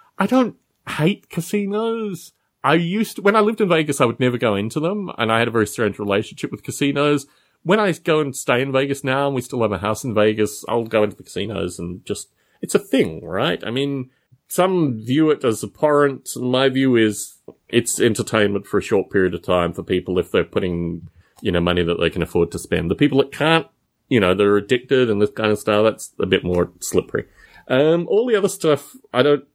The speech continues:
participate in. I mean, I don't really participate in casinos. I don't know. I, my wife and I, when we first started dating, played poker, and she took me for everything I have.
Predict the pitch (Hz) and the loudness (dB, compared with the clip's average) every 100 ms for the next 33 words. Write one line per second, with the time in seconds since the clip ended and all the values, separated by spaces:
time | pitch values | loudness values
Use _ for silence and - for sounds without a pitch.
0 | - 120 - 165 147 107 107 104 117 120 | -2 0 0 0 2 4 4 4 4 4
1 | 127 143 147 - 117 127 120 - - 110 | 2 2 0 0 0 2 0 -2 -2 0
2 | 113 110 107 98 92 98 92 90 104 - | 0 0 2 2 2 -2 -4 -6 -8 -2
3 | 127 120 117 113 104 - _ _ - 240 | 0 2 2 2 0 -10 _ _ -2 0
4 | 269 226 226 165 147 160 - - _ - | 2 2 2 2 0 -4 -14 -18 _ -2
5 | 160 185 254 262 220 165 139 131 131 127 | 2 2 2 0 0 0 0 0 -2 -2
6 | - 165 151 - - 127 117 113 98 110 | -2 -2 -4 -8 -6 -2 0 -2 -6 -2
7 | 107 123 127 95 - 107 101 - - 117 | -2 -2 -4 -6 -2 0 0 -4 0 0
8 | 127 160 156 170 - _ _ _ - 117 | 2 0 0 -2 -8 _ _ _ -4 -2
9 | - 190 - 160 - 127 120 - - 101 | -2 -4 -2 -4 -2 -2 -2 -4 0 0
10 | 107 104 104 92 85 80 - - | 0 -4 -4 -4 -6 -8 -10 -10